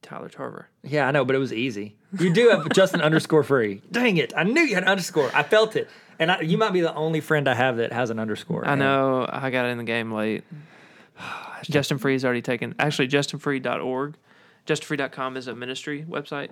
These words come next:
Speaker 1: and it's not me, just so you know.
Speaker 2: Are they, like, setting Justin's free? Like,
Speaker 1: No,
Speaker 2: anybody
Speaker 1: it,
Speaker 2: named Justin
Speaker 1: it's
Speaker 2: who's
Speaker 1: a,
Speaker 2: persecuted?
Speaker 1: it's an
Speaker 2: Like,
Speaker 1: older guy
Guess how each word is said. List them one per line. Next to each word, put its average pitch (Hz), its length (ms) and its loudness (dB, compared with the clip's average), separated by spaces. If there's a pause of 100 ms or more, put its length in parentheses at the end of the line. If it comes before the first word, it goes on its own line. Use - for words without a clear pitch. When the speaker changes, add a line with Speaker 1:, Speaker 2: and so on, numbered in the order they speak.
Speaker 1:
and 143 120 -10
it's 123 220 -12
not - 200 -12
me, - 300 -18
just - 180 -18
so - 80 -18
you - 80 -18
know. 92 100 -20 (120)
Speaker 2:
Are 131 40 -2
they, 131 120 0
like, 127 140 -2
setting 131 320 -2
Justin's 120 480 -4
free? 151 340 -2 (520)
Like, 139 180 -2
Speaker 1:
No, 135 160 -2
Speaker 2:
anybody 185 160 4
Speaker 1:
it, - 40 4
Speaker 2:
named 180 120 2
Justin 180 280 2
Speaker 1:
it's 170 80 4
Speaker 2:
who's 156 140 4
Speaker 1:
a, - 20 -2
Speaker 2:
persecuted? 156 640 2
Speaker 1:
it's 160 120 -2
an 156 100 0
Speaker 2:
Like, 123 80 0
Speaker 1:
older 147 260 0
guy 135 340 -2